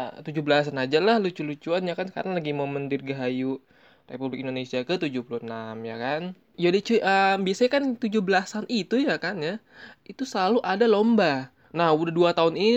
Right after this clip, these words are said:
nih semenjak corona ya kan, lombanya online, online, udah dua tahun. Nah, ini dia, ini. Begini nih,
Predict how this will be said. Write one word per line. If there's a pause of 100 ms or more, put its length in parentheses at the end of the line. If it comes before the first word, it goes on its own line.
nih
semenjak
corona
ya
kan,
lombanya (320)
online,
online,
udah
dua
tahun. (240)
Nah, (720)
ini
dia,
ini. (640)
Begini
nih,